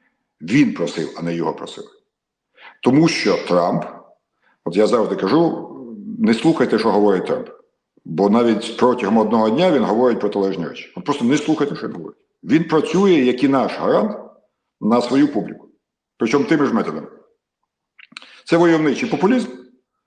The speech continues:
Е, а Україна там, як ти розумієш, не понад усе. Тому не слухайте, що він там говорить. Дивіться, <clears throat> що робить він, а точніше його команда. Чому Путін писав ці листи до нього?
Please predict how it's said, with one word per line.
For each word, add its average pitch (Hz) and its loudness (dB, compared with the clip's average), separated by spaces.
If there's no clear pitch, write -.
Е, 113 2
а 123 4
Україна 160 2
там, 131 0
як 117 -4
ти 131 -2
розумієш, 127 -2
не 120 0
понад 95 -4
усе. - -16
Тому 156 0
не 160 4
слухайте, 170 0
що 107 -2
він 104 -2
там 101 -4
говорить. 120 -6
Дивіться, 160 -2
<clears throat> 202 2
що 139 0
робить 147 0
він, 123 -4
а - -12
точніше 131 -10
його 120 -2
команда. 104 -10
Чому 190 -2
Путін 185 -2
писав 143 -4
ці 120 -8
листи 113 -6
до 104 -4
нього? 101 -4